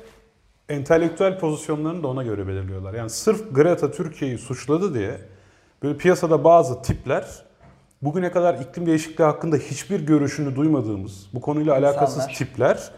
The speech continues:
Speaker 1: iklim gö-, bu değişiminin aslında yalan olduğuyla ilgili böyle yetmişlerden gazete küpürleri falan paylaşmaya başladılar. Yani hiç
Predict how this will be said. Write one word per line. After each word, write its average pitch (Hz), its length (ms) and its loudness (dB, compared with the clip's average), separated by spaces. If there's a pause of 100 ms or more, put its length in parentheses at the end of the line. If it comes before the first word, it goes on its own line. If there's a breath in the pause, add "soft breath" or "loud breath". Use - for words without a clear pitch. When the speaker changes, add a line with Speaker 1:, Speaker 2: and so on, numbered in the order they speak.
(600 soft breath)
Speaker 1:
iklim 214 440 -2
gö-, 185 140 6 (200)
bu 139 380 -4
değişiminin 165 440 2
aslında 175 380 2
yalan 165 300 6
olduğuyla 135 720 2
ilgili 151 600 -2
böyle 151 200 -2
yetmişlerden 143 840 0
gazete 131 360 2
küpürleri 117 380 -8
falan 113 360 -2
paylaşmaya 98 440 -4
başladılar. 95 480 -10
Yani 107 200 -4
hiç 127 140 -6